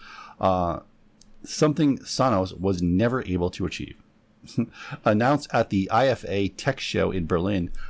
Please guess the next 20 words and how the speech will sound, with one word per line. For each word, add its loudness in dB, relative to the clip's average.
uh, -2
this -6
week, 2
the 0
Harman 2
new 4
J 0
B -2
L, -2
um, -2
authenticates -4
two -2
hundred, -2
whoa, 2
three -4
hundred 0
and -2
twenty, -6
Jesus -12
Christ, -8